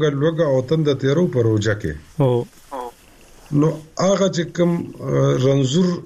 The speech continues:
Speaker 1: خلیات په بدن کې یا په وینه کې چرته هم چې موجود دي،
Speaker 2: مهم.
Speaker 1: نو بدن خپله ورشي، هغه راواخلي، معدې ته یې ولیږي،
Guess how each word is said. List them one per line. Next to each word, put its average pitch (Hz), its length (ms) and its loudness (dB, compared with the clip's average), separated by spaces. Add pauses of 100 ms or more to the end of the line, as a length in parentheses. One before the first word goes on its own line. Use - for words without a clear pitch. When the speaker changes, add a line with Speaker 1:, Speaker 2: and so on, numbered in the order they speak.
(180)
Speaker 1:
خلیات 147 540 0
په 135 60 -2
بدن 123 400 0
کې 135 80 -4
یا 123 240 4
په 117 160 0
وینه 131 300 2
کې 127 120 0
چرته 143 340 0
هم 120 60 0
چې 113 80 -2
موجود 107 400 2 (140)
دي، 85 80 -4 (360)
Speaker 2:
مهم. 127 300 2 (500)
Speaker 1:
نو 139 140 0
بدن 147 260 2
خپله 180 340 0
ورشي، 175 380 0
هغه 131 200 0
راواخلي، 143 600 0
معدې 131 380 2
ته 139 120 -2
یې 147 40 4
ولیږي، 143 340 0